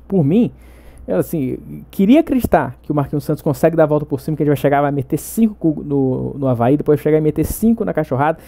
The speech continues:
e vamos ganhar e emendar uma série de trinta partidas invictos.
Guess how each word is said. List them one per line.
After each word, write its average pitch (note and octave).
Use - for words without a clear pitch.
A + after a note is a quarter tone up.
e D3
vamos E3
ganhar D#3+
e E3
emendar D#3+
uma F3
série E3+
de D#3
trinta A#3+
partidas D#3
invictos. B2+